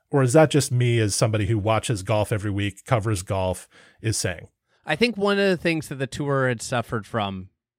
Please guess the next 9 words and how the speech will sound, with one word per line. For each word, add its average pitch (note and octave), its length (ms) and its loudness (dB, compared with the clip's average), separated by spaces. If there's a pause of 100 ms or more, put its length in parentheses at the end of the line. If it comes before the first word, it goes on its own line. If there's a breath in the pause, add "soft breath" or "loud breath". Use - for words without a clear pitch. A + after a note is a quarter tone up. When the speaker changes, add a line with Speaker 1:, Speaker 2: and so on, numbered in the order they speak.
(520)
Speaker 2:
really C3+ 260 2
the B2 100 -2
last A2+ 380 0
thirty A2+ 220 -2
years G2 540 -6 (420)
is A#2 160 0
an A#2 120 0
identity G#2+ 580 0
crisis - 600 -12